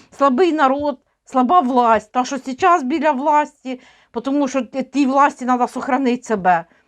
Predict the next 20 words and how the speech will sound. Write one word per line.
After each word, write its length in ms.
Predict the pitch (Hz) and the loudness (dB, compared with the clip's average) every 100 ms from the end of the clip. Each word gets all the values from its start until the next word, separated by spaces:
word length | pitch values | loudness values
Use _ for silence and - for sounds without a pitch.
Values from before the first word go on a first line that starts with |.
| _ _ | _ _
І 100 | 214 | -2
оті 180 | 214 254 | 0 2
гроші, 560 | 233 233 226 208 190 180 _ _ _ | 0 0 -2 -2 -8 -10 _ _ _
як 240 | 196 208 | -2 -2
то 100 | 220 | -2
сохранить. 560 | 202 202 220 208 190 170 _ _ | -8 -6 -2 -2 -2 -8 _ _
І 80 | 262 | -6
ті, 140 | 262 403 | 2 2
що 140 | 381 | 2
до 140 | 302 | -2
власті 640 | 285 269 226 196 202 - 220 | -2 2 2 2 -8 -12 -4
зараз 240 | 240 214 - | 0 0 0
там 260 | 208 208 - - _ | -4 -4 -10 -20 _
от 340 | - 220 220 | -4 -2 -2
лізуть, 640 | 247 480 480 220 196 - _ _ _ _ _ | -2 -2 -2 -2 -4 -6 _ _ _ _ _
чи 120 | 233 | -4
йдуть, 360 | 196 311 349 - | 0 0 0 0
чи 120 | 233 | -2
лізуть, 480 | 254 302 233 233 - | -2 -4 -4 -6 -4
чи, 380 | 220 208 185 | -2 0 -2